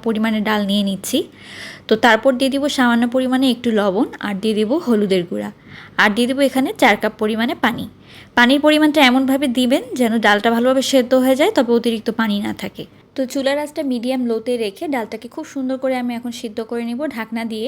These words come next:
আপনারা চাইলে প্রেশার কুকারে কাজটা করে নিতে পারেন, একদম ঝটপট করে হয়ে যাবে। তো প্রেশার কুকারে যদি ডালটা সেদ্ধ করতে চান, সেক্ষেত্রে চার থেকে পাঁচটা সিটি দিলেই কিন্তু হয়ে যাবে। তো আমার ডালটা একদম ভালোভাবে সেদ্ধ হয়ে গিয়েছে। তো আমি একটা ডাল ঘুটনি দিয়ে just ডালটাকে একটুখানি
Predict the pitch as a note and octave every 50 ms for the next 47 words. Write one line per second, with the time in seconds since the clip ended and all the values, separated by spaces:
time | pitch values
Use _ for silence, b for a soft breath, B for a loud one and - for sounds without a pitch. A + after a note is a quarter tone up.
0 | F4 - A3 - - A3 A#3 A#3+ A#3+ B3+ B3 A#3+ C4 B3+ - G#3 - - A3+ A3
1 | A#3 A3 - A#3 A#3 A#3 A3+ G#3 G#3 - - G#3+ - A3 A3 A3 A3 A3+ - A#3+
2 | - A#3+ B3 - - C#4+ A3 - A#3 G#3 G#3 - - A3 A3 - - B3+ A#3+ A#3+
3 | - - G#3+ A#3 F4 F#4+ - A#3 G3+ F3+ - - - - - - B B B B
4 | B B B B B B B B B B B - B3 A#3 C4 C4 B3+ C#4+ D4 C#4+
5 | D4 C#4+ D4 D4+ C#4+ D4+ D4+ C4 B3 A#3+ A#3+ A#3+ C4+ - - C4 B3 B3+ C4 B3+
6 | - C4 B3+ - B3+ B3+ C#4+ F#4 G#4 - B3 A3 - A3 - A#3+ A#3+ A#3+ B3 A3
7 | A3 - - A#3 - C4 - A#3+ A#3+ A#3 - - C4 B3+ - C4 B3 C4 B3 A3+
8 | A#3+ B3 B3 A#3+ B3 B3+ A#3 A#3+ D#4 F4+ F4 B3+ G3 F3 - - - - - -
9 | _ _ - - - - A3+ A3+ B3+ C4 A#3+ - A#3+ A3 G#3+ G#3 B3 A#3 A#3+ -
10 | G#3+ G#3+ G3+ G#3 - C4 C4 A#3+ G#3+ A#3 A#3+ A#3+ A#3 A#3+ A#3+ C4 B3+ - B3 A3+
11 | G3+ G#3+ A#3 A#3 B3 B3 B3 A#3 B3 B3+ B3+ B3+ - - E4+ F#4 - - A#3 -
12 | A3 G#3+ A3+ A#3 A#3 B3 A3 A3 A3 A3 A3+ A3+ - C4 B3 C4 C#4 C4+ B3 D4+
13 | G4+ G#4+ - C#4+ C4 A#3+ - A3+ A3+ G#3+ - G#3+ A3 - - - - A#3 - -
14 | B3 A#3+ - C4+ F4